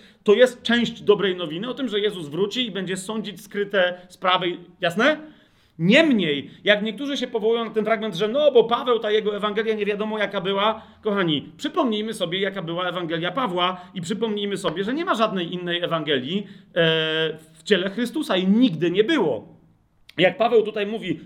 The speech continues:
głosiliśmy wam Ewangelię, przypomnijcie sobie, to nie tylko do przecież Galacjan, e, e,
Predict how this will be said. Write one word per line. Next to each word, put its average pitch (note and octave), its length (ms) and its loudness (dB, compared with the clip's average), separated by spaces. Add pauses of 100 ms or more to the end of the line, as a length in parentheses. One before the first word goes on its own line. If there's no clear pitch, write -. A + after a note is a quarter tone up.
głosiliśmy G3+ 720 4
wam E3 240 -2
Ewangelię, F3 640 2 (260)
przypomnijcie G3+ 580 -2
sobie, E3 240 -4
to C4 100 -2
nie C4+ 120 -2
tylko C#4 200 -8
do A3+ 100 -2
przecież F#3+ 320 -6
Galacjan, D#3+ 560 0
e, - 340 -16
e, D3+ 420 -2